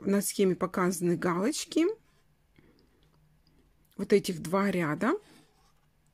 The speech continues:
вы вяжете нитью одного цвета. Например, светлого. Это может быть белый,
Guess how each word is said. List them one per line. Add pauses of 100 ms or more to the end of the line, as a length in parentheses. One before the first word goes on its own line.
(100)
вы
вяжете
нитью
одного
цвета. (840)
Например,
светлого.
Это
может
быть
белый,